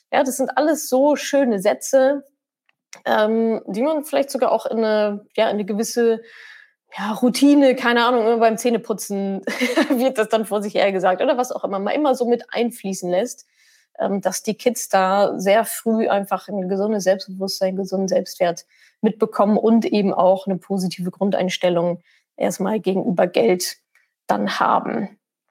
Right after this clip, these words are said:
Also Punkt eins war, Vorbildfunktion mal zu reflektieren. Ja, wie sieht's da eigentlich über und wie sieht's da eigentlich mit uns aus? Ähm, und zweitens positives Money-Mindset und Affirmationen, ähm, etablieren. Ich hoffe, ihr schreibt fleißig mit. Punkt drei,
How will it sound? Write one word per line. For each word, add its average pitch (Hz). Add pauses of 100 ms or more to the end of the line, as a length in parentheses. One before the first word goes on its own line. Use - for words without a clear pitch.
(560)
Also 202
Punkt 202
eins 269
war, 226
Vorbildfunktion 208
mal 196
zu -
reflektieren. 240
Ja, 202
wie 190
sieht's 196
da 185
eigentlich 190
über 196
und 185
wie 190
sieht's 190
da -
eigentlich 185
mit 180
uns 180
aus? 208 (400)
Ähm, 190
und 202
zweitens 196
positives 190
Money-Mindset 185
und 175
Affirmationen, 185 (420)
ähm, -
etablieren. 202 (920)
Ich -
hoffe, 240
ihr 226
schreibt 202
fleißig 202
mit. 359 (320)
Punkt 294
drei, 208